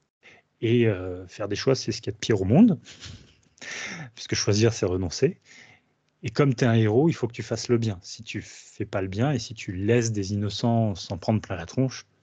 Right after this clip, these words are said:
c'est quand même faire le mal. Donc, euh, donc bah, tu ne peux pas supporter qu'un enfant se fasse écrabouiller, tu ne peux pas supporter qu'un incendie, euh, se déclare parce que, euh, ça va, euh,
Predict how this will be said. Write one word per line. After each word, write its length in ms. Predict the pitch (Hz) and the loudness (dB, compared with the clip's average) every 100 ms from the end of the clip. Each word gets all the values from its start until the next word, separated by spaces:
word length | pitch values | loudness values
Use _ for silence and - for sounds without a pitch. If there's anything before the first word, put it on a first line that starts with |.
| _ _ _ _ | _ _ _ _
c'est 160 | - | -20
quand 120 | - - | -14 -4
même 160 | 104 | -4
faire 180 | 104 104 | -4 -4
le 80 | 98 | 0
mal. 240 | 104 85 - - - - - - - _ _ _ _ 285 302 | 0 0 -8 -20 -18 -16 -18 -20 -20 _ _ _ _ -18 -8
Donc, 440 | 180 113 104 - 113 | -4 -2 -2 -2 0
euh, 1000 | 104 98 95 101 110 156 170 180 196 202 | 2 2 0 -2 -2 -4 -4 -4 -6 -4
donc 240 | 139 113 | 2 4
bah, 120 | 110 98 - | 4 0 -8
tu 180 | - - | -6 0
ne 60 | 101 | 4
peux 140 | 120 | 4
pas 160 | 117 127 | 4 2
supporter 420 | - 117 110 127 | 0 0 2 2
qu'un 200 | 117 113 | 4 2
enfant 240 | 117 127 | 2 0
se 60 | 120 | -2
fasse 180 | 110 - | -2 -4
écrabouiller, 640 | 113 - 101 104 143 214 | -4 -6 -4 -2 0 0
tu 140 | 180 113 | -2 -4
ne 40 | |
peux 120 | - | -2
pas 120 | 113 | -4
supporter 440 | 113 - - - 123 | -4 -4 -8 2 2
qu'un 200 | 117 101 | 2 -2
incendie, 580 | 101 - 107 113 131 120 | 0 2 2 4 4 4
euh, 140 | 101 | 2
se 160 | 95 117 | 0 2
déclare 480 | 113 113 127 127 | 2 4 2 2
parce 240 | - 98 - | -2 -12 -4
que, 100 | 117 | 0
euh, 400 | 120 104 92 92 113 113 | 0 0 -4 -10 -12 -12
ça 260 | - - | -14 -10
va, 340 | 101 107 104 101 | -6 -2 -2 -4
euh, 260 | 101 104 | -4 -6